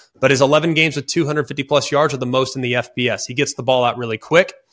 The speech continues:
uh, two point three five seconds, shortest in the F B S before he delivers the football. And the ball's in the air for less than a second. That's the twelfth fastest in the F B S. pretty amazing. The guy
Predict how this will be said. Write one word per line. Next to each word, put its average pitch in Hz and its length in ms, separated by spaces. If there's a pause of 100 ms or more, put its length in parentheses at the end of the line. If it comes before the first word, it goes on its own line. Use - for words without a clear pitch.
(360)
uh, 123 280
two 165 240
point 143 280
three 147 200
five 131 260
seconds, 170 560
shortest 151 520
in 139 80
the 131 120
F 131 180
B 113 160
S 143 220
before 135 360
he 127 100
delivers 120 340
the - 80
football. 131 500 (240)
And 143 80
the 131 60
ball's 151 300
in 147 80
the 135 160
air 151 100
for 143 140
less 131 220
than 135 140
a 120 40
second. 127 320
That's 117 160
the 135 80
twelfth - 360
fastest - 520
in 107 180 (560)
the 120 160
F - 260
B 113 140
S. - 280 (260)
pretty 135 160
amazing. 127 380
The 120 60
guy 131 380